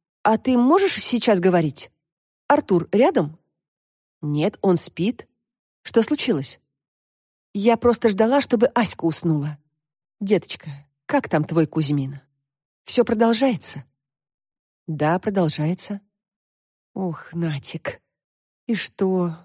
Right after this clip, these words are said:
это прямо любовь-любовь?» «Да, мамуля, именно так». «Он тебе еще предложение не делал?» «Ну почему же?» «Господи помилуй!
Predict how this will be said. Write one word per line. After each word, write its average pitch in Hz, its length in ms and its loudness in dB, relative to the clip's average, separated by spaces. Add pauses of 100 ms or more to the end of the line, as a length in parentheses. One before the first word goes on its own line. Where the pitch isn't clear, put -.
(240)
это - 220 -4
прямо 226 520 4 (320)
любовь-любовь?» 269 960 2 (880)
«Да, 185 360 2
мамуля, 147 520 -4 (600)
именно 180 460 2
так». - 360 -16 (800)
«Он 262 200 2
тебе 247 340 2
еще 240 220 0
предложение 208 640 4
не 202 160 4
делал?» 214 400 2 (880)
«Ну 170 240 2
почему 175 420 -2
же?» 135 280 -10 (840)
«Господи 240 720 2
помилуй! 170 560 0